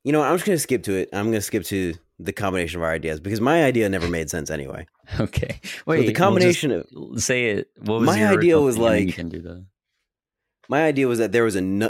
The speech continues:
Speaker 1: like, the, the old C E O gets fired because he's a bad guy, and they add a new C E O,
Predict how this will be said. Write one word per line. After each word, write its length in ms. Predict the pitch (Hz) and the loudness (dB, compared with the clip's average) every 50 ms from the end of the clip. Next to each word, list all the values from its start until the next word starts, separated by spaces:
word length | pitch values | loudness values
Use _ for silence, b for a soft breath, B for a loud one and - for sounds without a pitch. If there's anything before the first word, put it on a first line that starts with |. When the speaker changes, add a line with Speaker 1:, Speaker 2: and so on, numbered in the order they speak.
| - - | 0 0
Speaker 1:
like, 240 | 104 107 101 - - | 0 0 0 -2 -4
the, 280 | 98 104 110 120 104 | -6 -4 -2 -2 0
the 80 | 117 110 | 2 2
old 240 | - 139 156 151 143 | 4 4 2 2 2
C 280 | - 139 143 123 117 | 0 0 2 2 4
E 40 | 117 113 | 4 2
O 80 | 110 | 2
gets 160 | 90 101 - | 0 -2 -6
fired 600 | - - 107 98 101 101 107 110 110 110 123 131 _ _ _ _ _ _ _ _ _ - | -2 0 2 2 2 2 2 0 0 -2 -4 -10 _ _ _ _ _ _ _ _ _ -8
because 280 | 98 95 95 95 90 82 | -8 -2 -2 -2 -2 -2
he's 140 | 92 95 87 | -2 -4 -4
a 60 | 76 | -2
bad 280 | - 95 92 95 98 104 | -2 0 0 0 0 0
guy, 320 | 107 107 110 110 110 - _ _ _ _ _ _ _ _ _ _ | 0 0 0 -2 -4 -6 _ _ _ _ _ _ _ _ _ _
and 100 | - 104 | -4 -2
they 80 | 110 107 | 0 2
add 160 | 98 113 113 | 2 2 2
a 60 | 101 | 2
new 260 | 98 110 135 160 165 143 | 0 2 2 2 2 0
C 300 | - 123 113 101 98 90 | 0 -2 0 0 0 0
E 60 | 90 | 0
O, 260 | 90 90 85 80 82 | 0 0 -2 -4 -6